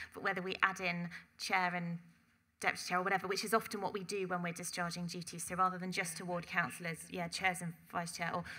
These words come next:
Speaker 1: whoever we think, but more than just the ward councillors, but somebody who's got that look at the planning aspect of it as well, if you understand my game.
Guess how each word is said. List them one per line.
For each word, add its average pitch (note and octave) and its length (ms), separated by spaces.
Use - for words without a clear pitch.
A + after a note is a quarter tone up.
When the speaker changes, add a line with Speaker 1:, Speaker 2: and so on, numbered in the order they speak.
Speaker 1:
whoever A#3 260
we A3 100
think, G#3+ 280
but - 160
more A3+ 240
than G#3 140
just G3+ 220
the G#3 80
ward G3+ 220
councillors, F3 420
but - 100
somebody F#3+ 280
who's F#3+ 180
got - 160
that F#3+ 160
look F#3+ 280
at - 140
the F3+ 120
planning F3+ 480
aspect - 420
of E3+ 100
it - 100
as E3+ 100
well, E3+ 160
if D#3+ 180
you E3 60
understand D#3 400
my E3 160
game. - 180